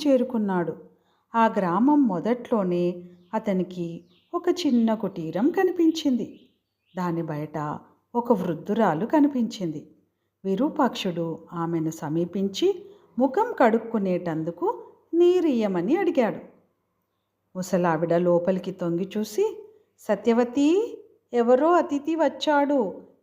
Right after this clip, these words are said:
చెంబుతో నీరు పట్టుకురా" అని కేక పెట్టింది. ఒక యువతి తడువుకుంటూ బయటికి వచ్చి నీళ్ళ చెంబు కింద పెట్టి లోపలికి వెళ్ళిపోయింది. విరూపాక్షుడు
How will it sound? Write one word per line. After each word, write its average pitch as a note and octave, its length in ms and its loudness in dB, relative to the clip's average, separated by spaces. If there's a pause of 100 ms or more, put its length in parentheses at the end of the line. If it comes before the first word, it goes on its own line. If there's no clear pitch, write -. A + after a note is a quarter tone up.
(160)
చెంబుతో B3+ 440 2
నీరు C4 360 4
పట్టుకురా" C#4+ 880 2 (460)
అని G3 200 -6
కేక F4+ 420 -4
పెట్టింది. E3+ 480 -2 (440)
ఒక G3 140 -6
యువతి F#3 720 -4 (200)
తడువుకుంటూ B3 760 2
బయటికి G3 460 -2
వచ్చి G3+ 600 -2 (320)
నీళ్ళ C4+ 240 4 (180)
చెంబు G#3+ 200 0
కింద F#3+ 300 -4
పెట్టి F#3 600 -4 (400)
లోపలికి B3+ 440 0
వెళ్ళిపోయింది. D#4+ 760 -2 (680)
విరూపాక్షుడు E3 1000 -4